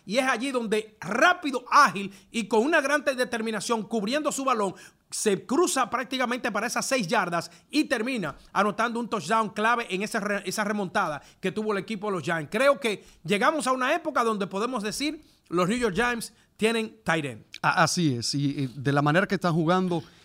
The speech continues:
Speaker 2: eh, es fascinante. Y, y lo que me comentaba un, un amigo recientemente, me dice, los Giants,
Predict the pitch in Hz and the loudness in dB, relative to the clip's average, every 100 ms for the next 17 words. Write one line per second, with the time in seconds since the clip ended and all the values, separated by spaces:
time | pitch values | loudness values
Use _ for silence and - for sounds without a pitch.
0 | _ 143 143 160 151 - 165 - 165 175 | _ -2 0 0 0 2 2 4 4 4
1 | 165 135 - _ _ 175 165 165 165 180 | 2 -2 -4 _ _ -2 0 0 0 0
2 | 185 180 175 170 190 170 156 202 226 202 | 2 2 4 2 2 0 2 4 6 4
3 | 190 196 190 160 175 180 160 160 135 123 | 4 4 2 2 2 2 4 4 2 -2
4 | - 143 131 131 120 120 127 123 131 127 | 0 0 2 0 0 0 -2 0 0 0
5 | 110 160 208 202 | 2 2 2 -4